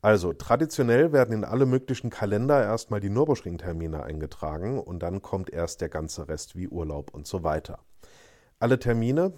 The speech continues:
jetzt hier in der Episode ohne Gewähr, ich hab alles zweimal abgeglichen,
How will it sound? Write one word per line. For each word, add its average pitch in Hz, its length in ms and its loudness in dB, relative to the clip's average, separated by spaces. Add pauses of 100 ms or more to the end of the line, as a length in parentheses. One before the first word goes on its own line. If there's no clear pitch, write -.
jetzt 110 200 -2
hier 139 200 2
in 92 80 0
der 101 100 4
Episode 104 800 0
ohne 135 300 2
Gewähr, 113 500 2 (200)
ich - 200 -10
hab - 200 -2
alles 104 300 -6
zweimal 131 480 0
abgeglichen, 123 680 -4